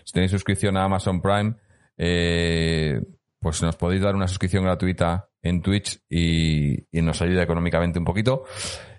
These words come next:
Eh, gracias también a toda la gente que nos escucha y nos sigue, no solo en formato podcast, sino luego en YouTube, también en, en, en, eh, en audio, en iVoox, donde también os podéis suscribir.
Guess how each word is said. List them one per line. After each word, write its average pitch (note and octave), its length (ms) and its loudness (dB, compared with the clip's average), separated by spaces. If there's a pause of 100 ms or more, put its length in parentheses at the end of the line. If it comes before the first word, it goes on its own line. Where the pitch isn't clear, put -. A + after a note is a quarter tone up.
(160)
Eh, G2 480 2
gracias G2+ 280 2
también G2 200 2
a F#2 60 0
toda G2 120 4
la F2+ 60 4
gente G2 220 0
que F#2+ 100 2
nos F2+ 140 0
escucha G2+ 300 0
y F#2 40 2
nos F2+ 160 0
sigue, F#2+ 460 2
no F2+ 160 0
solo F2 160 0
en E2 60 -2
formato E2 400 0
podcast, G2+ 360 -2
sino E2 160 0
luego E2 260 2
en D#2+ 80 0
YouTube, G2 380 0
también E2+ 320 0
en, E2 220 2
en, D#2 260 2
en, D#2 600 0
eh, G1+ 680 -4
en D2 180 0
audio, F#2 480 0
en D#2+ 160 -2
iVoox, G#2 380 0
donde E2 160 -2
también E2 260 0
os E2+ 100 -2
podéis E2+ 180 0
suscribir. F2+ 560 -2